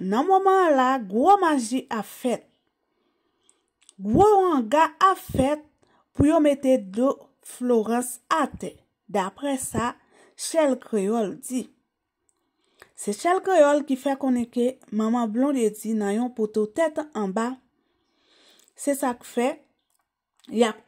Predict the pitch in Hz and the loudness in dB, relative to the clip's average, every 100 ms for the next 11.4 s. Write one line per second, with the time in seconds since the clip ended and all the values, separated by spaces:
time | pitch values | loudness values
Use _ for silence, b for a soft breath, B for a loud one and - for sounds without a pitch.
0 | - 370 349 285 254 233 254 240 - - | -4 2 4 4 2 2 0 -2 -8 -6
1 | 208 196 - 226 - _ _ _ _ _ | -6 -6 -4 -6 -6 _ _ _ _ _
2 | _ b b b b - 349 381 403 440 | _ b b b b -2 -2 0 0 2
3 | 403 _ - 392 381 339 285 240 214 - | 0 _ -8 -6 -4 -2 0 0 -2 -2
4 | 240 254 - - 269 285 254 226 202 214 | -4 -4 -12 -6 -4 -4 -2 -2 -2 -4
5 | 202 196 185 233 247 - 185 220 269 226 | -4 -6 -6 -6 -8 -10 -8 -4 -2 -4
6 | 185 - 226 226 302 294 240 214 226 208 | -6 -8 -10 -6 -2 0 0 0 0 0
7 | 196 208 196 180 180 196 226 - b b | -4 -6 -6 -8 -8 -10 -10 -12 b b
8 | b - - 220 233 226 190 214 - - | b -14 -6 -4 -4 -4 -6 -6 -10 -18
9 | - _ _ _ b b b b - 226 | -20 _ _ _ b b b b 0 0
10 | 226 302 302 339 302 285 302 285 262 240 | 2 -2 0 0 0 0 -4 -2 -2 0
11 | 226 - 302 | -4 -2 -2